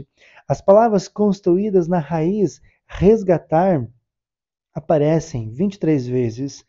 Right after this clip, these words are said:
A chave para entender a narrativa é o conceito de parente resgatador.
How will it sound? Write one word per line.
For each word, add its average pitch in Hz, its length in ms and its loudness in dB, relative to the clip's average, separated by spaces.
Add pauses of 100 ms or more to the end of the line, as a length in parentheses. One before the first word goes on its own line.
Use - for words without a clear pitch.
(440)
A 151 80 4
chave 226 300 2
para 214 180 4
entender 180 440 2
a 190 100 0
narrativa 156 920 -4
é 175 80 4
o 175 100 4
conceito 180 680 -4
de 139 100 -10
parente 214 760 -4 (220)
resgatador. 156 1040 -4